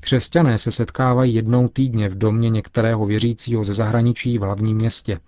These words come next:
Existuje mládež, která šíří evangelium, ale potajmu, protože policie to stíhá.“ Další věřící křesťan vysvětluje zmíněné agentuře,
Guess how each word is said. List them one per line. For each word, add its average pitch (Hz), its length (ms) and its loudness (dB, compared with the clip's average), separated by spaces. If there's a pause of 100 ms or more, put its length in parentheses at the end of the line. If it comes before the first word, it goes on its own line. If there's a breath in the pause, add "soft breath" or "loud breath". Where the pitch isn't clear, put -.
(160)
Existuje 120 480 2
mládež, 117 480 2
která 110 340 0
šíří 110 440 -2
evangelium, 110 680 0 (260 loud breath)
ale 107 220 0
potajmu, 120 580 2 (280 soft breath)
protože 117 420 0
policie 113 500 0
to 117 120 -2
stíhá.“ 98 560 -4 (380)
Další 135 400 2
věřící 120 380 0
křesťan 117 460 -2
vysvětluje 113 560 -2
zmíněné 110 440 2
agentuře, 113 580 0